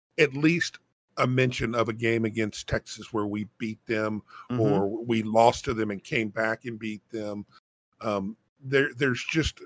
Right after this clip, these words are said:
Speaker 1: you know, that's just, that was always, that's always the big bear in the state. I mean,
Speaker 2: Yeah.
Speaker 1: even big,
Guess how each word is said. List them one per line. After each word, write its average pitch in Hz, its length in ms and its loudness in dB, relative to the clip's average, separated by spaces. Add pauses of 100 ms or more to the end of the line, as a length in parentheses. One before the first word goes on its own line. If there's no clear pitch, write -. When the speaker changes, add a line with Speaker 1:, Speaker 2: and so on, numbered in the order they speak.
(300)
Speaker 1:
you 123 100 -4
know, 110 160 0
that's 131 280 0
just, - 300 0 (180)
that 147 180 8
was 160 140 2
always, 165 680 6
that's 131 280 0
always 160 460 8
the 156 80 -2
big 139 300 2
bear 165 180 8
in 170 80 4
the 160 60 2
state. 233 380 0 (280)
I 156 40 -10
mean, 175 140 6
Speaker 2:
Yeah. 220 60 8
Speaker 1:
even 220 180 6
big, 185 220 6